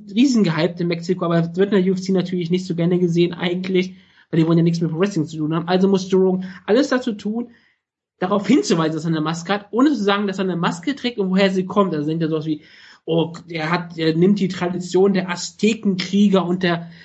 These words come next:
mexikanischen Kultur in sich auf und seht euch das an. Aber er kann natürlich nicht sagen, Lucha Libre und Pro Wrestling.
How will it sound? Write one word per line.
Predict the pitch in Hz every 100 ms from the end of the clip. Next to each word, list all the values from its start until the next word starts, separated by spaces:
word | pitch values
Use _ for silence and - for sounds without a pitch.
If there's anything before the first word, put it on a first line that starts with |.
| -
mexikanischen | 185 185 185 - 185 226 220 208
Kultur | 196 190 - 254 208
in | 214
sich | 208 202 -
auf | 190 196
und | 175
seht | 170 220 -
euch | 190
das | 185 175 190
an. | 190
Aber | 170 170
er |
kann | 170 220
natürlich | 240 196 208
nicht | 202
sagen, | 185 175
Lucha | 180 208 170
Libre | 190 -
und | 180
Pro | 170 165
Wrestling. | 175 175 156 190